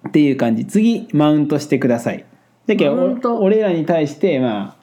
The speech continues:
Speaker 1: お前らこんなことできんだろみたいな。
Speaker 2: あー、なるほど。
Speaker 1: まあ、山のようにあるよね。俺らってもう人の半分しか物事を達成してないような人たちやけ。
Speaker 2: 私、半分も言ってないと思うよ。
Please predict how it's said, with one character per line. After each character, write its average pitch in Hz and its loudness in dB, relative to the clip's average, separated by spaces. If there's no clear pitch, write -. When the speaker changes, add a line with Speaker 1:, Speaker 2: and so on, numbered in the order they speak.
Speaker 1:
お 147 0
前 160 2
ら 139 0
こ 135 -2
ん - 2
な 147 2
こ 139 0
と 120 -2
で 120 2
き 123 0
ん 127 2
だ 101 -2
ろ 95 -6
み 98 -6
た 202 -6
い - -2
な。 254 0
Speaker 2:
あ - -2
ー、 - -2
な 240 0
る 226 0
ほ 240 0
ど。 247 -2
Speaker 1:
ま 127 0
あ、 110 -2
山 143 2
の 170 2
よ 190 2
う 160 0
に 127 0
あ 113 -2
る 104 -2
よ 98 -2
ね。 95 -4
俺 120 -2
ら 131 0
っ 101 -10
て 107 -8
も 101 -4
う - -4
人 127 -4
の 127 0
半 123 -2
分 139 -2
し 127 -10
か - -6
物 104 -2
事 98 -6
を 92 -8
達 101 -10
成 101 -4
し - -14
て 104 -6
な 104 -2
い 95 -4
よ 90 -10
う - -14
な 85 -14
人 - -10
た 98 -8
ち - -18
や - -14
け。 - -18
Speaker 2:
私、 226 -2
半 247 0
分 381 -2
も 254 0
言 208 0
っ - -4
て 214 0
な 190 -2
い 180 -6
と 175 -6
思 170 -8
う - -12
よ。 160 -12